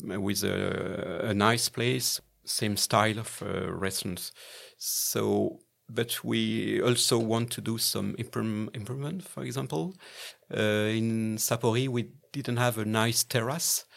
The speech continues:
So now we are also, we want a nice terrace also for Sapori.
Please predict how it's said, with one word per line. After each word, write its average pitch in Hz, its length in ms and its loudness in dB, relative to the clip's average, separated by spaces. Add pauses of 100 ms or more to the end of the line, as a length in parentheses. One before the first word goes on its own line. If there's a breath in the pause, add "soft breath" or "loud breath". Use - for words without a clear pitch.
(280 loud breath)
So 104 800 0
now 113 280 2
we 110 240 2
are 101 480 -2 (400)
also, 110 720 0
we 113 220 -4
want 104 240 0
a 98 180 -2
nice 104 300 2
terrace 95 340 -4
also 92 380 -10
for 98 240 -10
Sapori. 101 560 -6